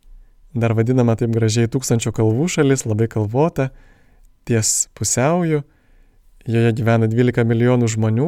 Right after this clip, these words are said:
ir keturiasdešimt keturi procentai katalikų, ten irgi panašiai yra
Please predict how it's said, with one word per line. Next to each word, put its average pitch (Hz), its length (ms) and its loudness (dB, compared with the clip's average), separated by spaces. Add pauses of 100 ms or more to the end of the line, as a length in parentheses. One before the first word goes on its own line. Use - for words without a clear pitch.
ir 139 200 2 (920)
keturiasdešimt 117 600 0
keturi 123 260 0
procentai 123 460 -2
katalikų, 120 540 -2 (100)
ten 110 160 -8
irgi 110 200 -6
panašiai 110 440 -2
yra 107 140 -2